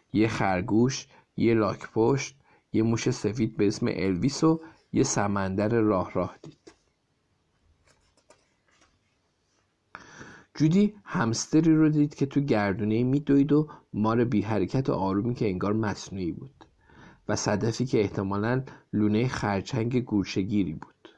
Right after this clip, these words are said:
حتی یه نفر میمون خشک کرده‌ای آورده بود که توی پستش با کاه پر شده بود. خانم فروشندهٔ حیوانات خونگی از میون اون همه سر و صدا و جیغ و داد فریاد کشید:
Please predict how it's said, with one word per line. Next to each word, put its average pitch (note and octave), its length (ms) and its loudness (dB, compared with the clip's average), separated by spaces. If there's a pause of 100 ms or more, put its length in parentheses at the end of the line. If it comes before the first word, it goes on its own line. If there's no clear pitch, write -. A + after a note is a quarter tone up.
(500)
حتی A#2 280 -2
یه A#2 100 2
نفر A#2+ 440 -2 (280)
میمون G#2+ 400 2
خشک A2 440 -2
کرده‌ای G#2+ 420 0
آورده B2+ 360 2
بود A#2+ 200 0
که A#2+ 140 -4
توی A#2 200 -2
پستش A#2+ 600 -4 (380)
با G2 80 -2
کاه A2 420 -2
پر G#2+ 200 2
شده - 320 -6
بود. - 120 -14 (1300)
خانم F#3 320 4
فروشندهٔ C#3+ 600 2
حیوانات C3+ 460 0
خونگی B2+ 600 0 (360)
از A2 220 -2
میون A2 280 0 (120)
اون B2 180 0
همه G#2+ 260 -2
سر G2 220 -2
و - 20 -2
صدا A2 380 0
و A2 60 4
جیغ G#2+ 300 -2
و G#2 40 4
داد C#3 260 -2
فریاد A2 380 0
کشید: E3 460 0